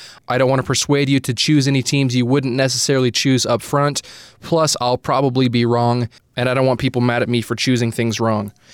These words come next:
So if you do have a bracket in front of you, I'm gonna start with the first round in the South region, which is gonna be played in Atlanta.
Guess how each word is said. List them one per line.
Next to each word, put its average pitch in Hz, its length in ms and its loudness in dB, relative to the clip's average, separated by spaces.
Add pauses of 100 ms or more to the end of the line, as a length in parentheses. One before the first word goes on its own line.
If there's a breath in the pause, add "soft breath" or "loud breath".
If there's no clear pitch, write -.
(200 loud breath)
So 175 260 2
if 147 140 -2
you 135 100 0
do 165 160 2
have 175 140 2
a 139 60 0
bracket 147 320 0
in 127 60 -2
front 139 220 0
of 123 80 -2
you, 131 220 2 (260 loud breath)
I'm 117 100 0
gonna 117 160 2
start 139 440 0 (220 loud breath)
with 123 160 -2
the 110 80 -2
first - 440 0
round 143 460 0
in 120 100 -2
the 113 80 0
South 151 500 0
region, 131 400 0
which 120 140 0
is 110 80 -6
gonna 127 140 0
be 120 100 0
played 131 260 0
in 117 120 0
Atlanta. 117 520 0